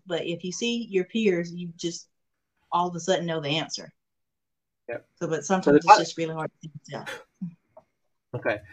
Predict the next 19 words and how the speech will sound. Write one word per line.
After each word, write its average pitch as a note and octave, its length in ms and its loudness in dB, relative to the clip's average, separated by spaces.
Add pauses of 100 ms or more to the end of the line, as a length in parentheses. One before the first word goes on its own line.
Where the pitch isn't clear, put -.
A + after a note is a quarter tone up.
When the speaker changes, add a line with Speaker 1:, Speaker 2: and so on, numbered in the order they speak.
(140)
Speaker 2:
So D3+ 160 6
the, D#3+ 180 4
the, D3 260 6 (480)
the C3 100 -2
part - 280 4
that's G#3+ 220 2
missing D3 260 6
for C#3 160 2
me C3 200 2
in C3+ 260 0
the B2+ 80 2
communication B2+ 600 2
here D#3+ 400 2 (120)
is B2+ 400 0 (540)
what C3+ 200 2
are C3 40 0
the B2+ 100 0
pain A#2+ 280 -4
points, - 520 -12